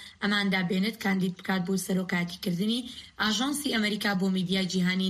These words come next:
ناسراو بە یو ئێس ئەی جی ئێم. ئێوارەی ڕۆژی هەینی خاتوبێنێت بە دەنگی ئەمریکای ڕاگەیاند، «سەربڵندم بەم کاندیدکردنە، ئەگەر پشتڕاست بکرێتەوە زۆر شانازی دەکەم بەوەی کار لەگەڵ هەموو ڕۆژنامەوانە لێهاتووکانی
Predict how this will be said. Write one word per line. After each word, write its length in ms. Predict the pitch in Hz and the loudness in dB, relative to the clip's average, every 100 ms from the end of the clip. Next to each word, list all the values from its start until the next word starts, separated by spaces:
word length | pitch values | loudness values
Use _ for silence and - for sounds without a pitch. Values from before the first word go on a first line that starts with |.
| 185 | 0
ناسراو 480 | 180 - 185 185 170 | 0 -2 -2 0 0
بە 120 | 180 180 170 | 0 2 0
یو 100 | 214 - | 0 -2
ئێس 160 | 208 190 202 | -2 -2 0
ئەی 120 | 190 175 | -2 0
جی 140 | 185 - | -2 -2
ئێم. 180 | 185 170 175 - - - - | -2 -2 -2 -6 -16 -16 -4
ئێوارەی 400 | 220 220 226 233 | 0 2 2 0
ڕۆژی 280 | 214 190 190 | 0 0 2
هەینی 240 | 196 208 214 | 2 0 0
خاتوبێنێت 580 | 190 185 185 185 196 180 | 0 0 0 0 2 0
بە 60 | 185 185 | 0 0
دەنگی 240 | 185 185 | 2 2
ئەمریکای 420 | 185 180 - 180 175 | 0 0 0 0 2
ڕاگەیاند، 440 | 175 180 196 294 - - - - | 0 2 0 0 -6 -16 -12 -4
«سەربڵندم 600 | 262 247 254 294 269 240 | -2 0 0 0 0 0
بەم 140 | 226 226 - | 0 0 0
کاندیدکردنە، 760 | 196 180 175 - 185 180 185 - | 0 0 -2 -2 -2 0 0 0
ئەگەر 220 | 185 180 - | 0 -2 -2
پشتڕاست 420 | 175 247 240 180 | -4 0 -2 -2
بکرێتەوە 480 | 202 - 180 185 196 196 | -4 -2 -2 0 0 0
زۆر 140 | 208 208 | 0 0
شانازی 500 | 196 185 180 175 185 | 0 0 0 0 -2
دەکەم 240 | 180 - 185 | -2 0 0
بەوەی 280 | 175 202 269 - - - - | 2 0 -2 -8 -14 -8 -2
کار 160 | 269 254 | 0 0
لەگەڵ 200 | 226 240 226 | 0 0 0
هەموو 220 | 226 220 | 0 0
ڕۆژنامەوانە 640 | 196 175 185 185 180 185 185 | 0 0 0 2 2 2 2
لێهاتووکانی 680 | 185 175 175 185 220 233 254 | 2 0 0 -2 0 0 0